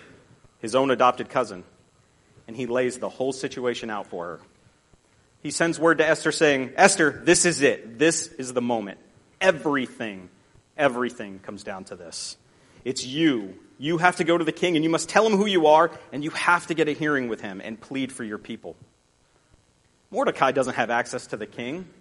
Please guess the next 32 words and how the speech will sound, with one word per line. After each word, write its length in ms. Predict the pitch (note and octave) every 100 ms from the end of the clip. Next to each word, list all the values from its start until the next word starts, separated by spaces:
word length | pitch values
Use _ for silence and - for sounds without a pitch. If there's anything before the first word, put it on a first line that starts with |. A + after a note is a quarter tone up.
| _ _ _ _ -
but 120 | A#2+
he 120 | C3
knows 560 | B2 B2+ G3 D3+ D#3+ C3+
that 100 | B2+
his 160 | C3
salvation 540 | - A#2+ B2 D3+ D3 B2
is 120 | A#2
within 300 | A#2+ B2 B2
the 80 | A2+
king's 300 | B2+ A2 -
power, 440 | - D3 D3 D3 - _ _ _ _ -
and 140 | B2
he 140 | C#3+
knows 500 | C3 E3 D3 B2+ B2+
the 80 | -
one 240 | G#2+ C#3 D3
person 320 | D#3+ D3+ D3
who 140 | D3
can 120 | C#3+
intercede 480 | C#3 C3+ B2+ D3 C#3+
on 120 | C#3
their 140 | C#3+ C3+
behalf 500 | C3 C3+ D#3 E3 - _ _
and 120 | G2+
seek 260 | - A#2 G2+
it. 120 | D2+ _ _ _ _ _ _ _ _ _ _ _ _ _
Mordecai 540 | A2 C3 C#3+ - A#2 G#2+
knows 560 | G#2+ G2+ G2 G2+ - - _
where 100 | G#2+
the 80 | G2+
salvation 580 | - G2+ G2 G#2 G#2 G2+
lies 600 | A2 G#2 F#2 F#2+ -